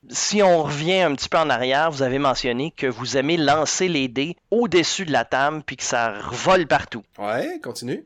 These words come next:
Speaker 1: Est-ce que ça arrive que les dés déplacent les vaisseaux ou les obstacles ?
Speaker 2: Euh, ouais, d'un fois, ça peut arriver. Pis c'est clairement accidentel. C'est pas comme si j'essayais de bouger des affaires volontairement, là. C'est pas de même que ça marche.
Speaker 1: Non, non, c'est clairement accidentel. C'est pas comme s'il y avait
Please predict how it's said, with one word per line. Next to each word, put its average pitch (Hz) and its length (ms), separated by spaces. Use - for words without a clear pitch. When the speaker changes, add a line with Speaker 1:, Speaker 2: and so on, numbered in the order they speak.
Speaker 1:
Est-ce 117 220
que 120 100
ça 113 200
arrive 160 580
que 143 100
les 120 320
dés 143 300
déplacent 147 720
les 113 200
vaisseaux 139 440
ou 170 40
les 147 220
obstacles ? - 600
Speaker 2:
Euh, 190 540
ouais, 214 340
d'un 226 160
fois, 143 260
ça - 140
peut 240 100
arriver. 156 440
Pis - 80
c'est 139 480
clairement 175 320
accidentel. 127 560
C'est - 100
pas 202 80
comme 180 140
si 165 140
j'essayais 170 240
de 143 60
bouger 131 260
des 147 160
affaires 143 300
volontairement, 131 640
là. 117 100
C'est - 80
pas 113 60
de 113 60
même 117 80
que 113 60
ça 107 100
marche. - 380
Speaker 1:
Non, 151 100
non, 165 180
c'est - 240
clairement 156 560
accidentel. 131 760
C'est 135 140
pas 170 140
comme 139 200
s'il - 180
y 127 40
avait 131 420